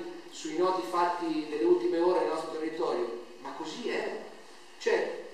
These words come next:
qui c'è una popola-, una larga parte della popolazione che ha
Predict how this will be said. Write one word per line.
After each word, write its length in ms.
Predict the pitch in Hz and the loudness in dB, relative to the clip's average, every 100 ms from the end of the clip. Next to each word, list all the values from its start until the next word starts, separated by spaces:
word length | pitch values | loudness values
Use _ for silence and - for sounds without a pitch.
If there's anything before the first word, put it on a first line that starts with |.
| - | -14
qui 140 | - 262 | -8 0
c'è 280 | - - | 6 8
una 100 | - | 6
popola-, 400 | - 392 403 214 392 | 4 2 4 2 2
una 160 | 415 | 2
larga 320 | 440 - - - | 6 6 4 2
parte 400 | - - - 170 | 4 4 2 2
della 160 | 180 | 0
popolazione 760 | 175 180 190 196 - 277 - - | 0 -2 -2 -4 -4 -4 -2 0
che 360 | 180 175 180 - | 2 0 -2 -2
ha 420 | 196 170 - - | 2 4 4 -2